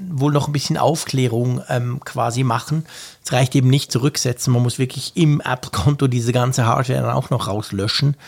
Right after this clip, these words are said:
damit sie wirklich draußen ist. Weißt du, ich finde ja im Prinzip diese Verknüpfung, äh,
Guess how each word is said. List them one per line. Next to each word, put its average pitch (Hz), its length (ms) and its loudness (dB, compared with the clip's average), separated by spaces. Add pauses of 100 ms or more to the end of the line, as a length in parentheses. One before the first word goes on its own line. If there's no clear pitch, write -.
(260)
damit 127 240 2
sie 131 80 2
wirklich 123 320 -2
draußen 120 460 -2
ist. - 360 -4 (360)
Weißt 190 180 4
du, 277 40 4
ich 220 120 0
finde 233 240 2
ja 202 60 4
im 190 240 2
Prinzip 180 840 -2 (380)
diese 123 200 0
Verknüpfung, 113 760 0 (720)
äh, 135 220 2